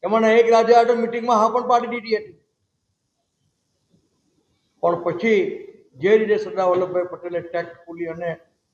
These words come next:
લોહ પુરુષની રીતે કામ લીધું, આજે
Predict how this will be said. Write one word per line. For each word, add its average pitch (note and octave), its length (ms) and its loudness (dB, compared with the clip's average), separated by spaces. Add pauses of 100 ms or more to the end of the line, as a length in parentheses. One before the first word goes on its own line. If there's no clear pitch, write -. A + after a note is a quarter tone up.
(120)
લોહ F#3+ 300 -2
પુરુષની F3 380 -6
રીતે E3+ 180 -8
કામ D#3+ 360 -8
લીધું, D3+ 300 -4 (560)
આજે D3+ 240 -2